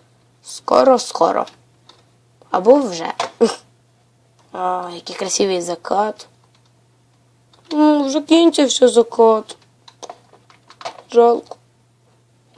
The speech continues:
<laughs> Хе, кінчений який красивий закат. Яка красива полулуна.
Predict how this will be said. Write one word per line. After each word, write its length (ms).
<laughs> 40
Хе, 140
кінчений 680
який 220
красивий 600
закат. 480
Яка 220
красива 460
полулуна. 880